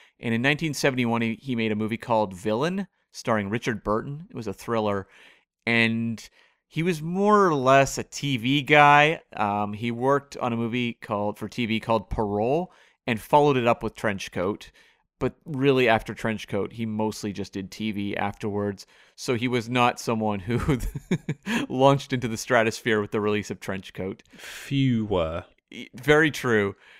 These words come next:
Speaker 1: And for Margot Kidder, this fell the same year as Superman three, which is kind of notable. Superman three is not good, but big box office hit. But, um,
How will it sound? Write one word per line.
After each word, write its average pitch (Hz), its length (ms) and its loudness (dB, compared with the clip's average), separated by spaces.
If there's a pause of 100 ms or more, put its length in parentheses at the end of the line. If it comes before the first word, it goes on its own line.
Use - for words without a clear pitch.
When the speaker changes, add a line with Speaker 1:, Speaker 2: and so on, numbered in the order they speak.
(240)
Speaker 1:
And 127 380 4
for 143 140 2
Margot 180 340 4
Kidder, 135 320 2
this 120 220 -4
fell 156 180 2
the 131 80 -2
same 123 300 -2
year 113 120 0
as 104 100 -4
Superman 104 500 -4
three, 104 500 -6 (220)
which - 500 -6
is 139 300 -6
kind 320 300 -2
of 240 120 -2
notable. 123 580 2 (300)
Superman 233 480 -6
three 175 320 -2
is 120 560 0 (240)
not 165 300 -2
good, 131 420 2 (220)
but 139 140 2
big 185 240 2
box 185 260 4
office 143 300 2
hit. 190 340 0 (400)
But, 151 340 6 (100)
um, 120 680 2